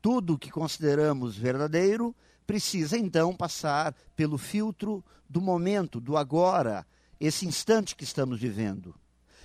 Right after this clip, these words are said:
Temos que questionar a importância, a necessidade do que achamos certo. Quando não agimos assim, continuamos a replicar velhas atitudes,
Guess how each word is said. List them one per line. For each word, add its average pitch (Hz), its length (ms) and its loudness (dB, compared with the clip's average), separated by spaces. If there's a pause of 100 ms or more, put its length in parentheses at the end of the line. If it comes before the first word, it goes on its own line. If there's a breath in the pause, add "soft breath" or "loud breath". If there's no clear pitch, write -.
(120 soft breath)
Temos 196 480 2
que 175 120 -8
questionar 175 720 -2
a 180 60 -2
importância, 165 880 0 (260 soft breath)
a 135 120 -4
necessidade 160 1000 -2
do 151 160 -2
que 180 380 -4 (180 soft breath)
achamos 226 480 0
certo. 104 540 -2 (640 soft breath)
Quando 131 520 6
não 127 220 4
agimos 123 460 0
assim, 220 420 0 (260 soft breath)
continuamos 180 960 0
a 143 120 0
replicar 147 580 -2
velhas 139 480 0
atitudes, 120 720 -2